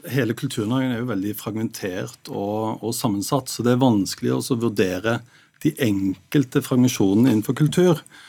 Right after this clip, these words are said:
Men som helhet så synes vi at, eh, det vi holder på med nå, det er at vi lærer publikum at så lenge du opplever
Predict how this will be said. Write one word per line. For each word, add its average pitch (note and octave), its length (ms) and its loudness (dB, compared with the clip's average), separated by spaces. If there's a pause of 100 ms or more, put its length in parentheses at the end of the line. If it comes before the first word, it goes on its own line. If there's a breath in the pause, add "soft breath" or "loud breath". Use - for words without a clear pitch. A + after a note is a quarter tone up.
(200 loud breath)
Men C3 120 4
som D3+ 180 4
helhet A#2+ 560 2
så C3 80 -2
synes B2 300 2
vi C#3 100 2
at, - 220 -2
eh, C#3 200 6 (480 loud breath)
det A#2 140 6
vi B2+ 60 6
holder B2 180 4
på G#2+ 240 2
med B2 120 6
nå, D#3 280 4
det A2 180 2
er - 120 4
at - 80 -4
vi A2 420 2
lærer A2+ 340 4
publikum D3 600 2
at - 280 -10 (420)
så - 520 -2
lenge A#2+ 220 6
du C#3+ 100 2 (480)
opplever B2 760 0